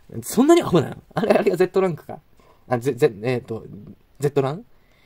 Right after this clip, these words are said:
Fラン、Fランク、Zラン、Zランク？知らんけど。<laughs> あんだけさ、アホみたいなやつっておるんやな。あんなんさ、あの、高校生のはしゃいでる、もしくは中学生レベルやんか。中学生でも、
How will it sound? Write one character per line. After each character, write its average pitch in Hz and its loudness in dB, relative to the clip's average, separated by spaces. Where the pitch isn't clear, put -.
F 180 -2
ラ 180 2
ン、 180 -2
F 143 -4
ラ 147 2
ン 120 -2
ク、 - -10
Z 143 0
ラ 165 0
ン、 156 -6
Z 123 -4
ラ 147 4
ン 117 -6
ク？ - -12
知 - -4
ら 117 2
ん 110 -6
け 110 -8
ど。 - -12
<laughs> - -4
あ 254 8
ん 285 -2
だ 285 -2
け 269 0
さ、 220 2
ア - 0
ホ 240 2
み 202 2
た 143 4
い 127 0
な 127 -6
や 127 -6
つ - -20
っ - -20
て - -16
お 190 -4
る 247 -4
ん - -8
や - -18
な。 - -20
あ 294 0
ん 453 4
な 185 8
ん 123 2
さ、 117 4
あ 120 -8
の、 120 -4
高 220 6
校 392 10
生 139 4
の 117 -2
は 180 -8
し - -4
ゃ 196 2
い 196 4
で 185 6
る、 170 2
も 180 0
し - -6
く - 4
は 127 4
中 147 0
学 190 6
生 247 0
レ 302 2
ベ 302 2
ル - 0
や - -6
ん - -8
か。 - -10
中 - 8
学 403 6
生 370 4
で - 8
も、 - -4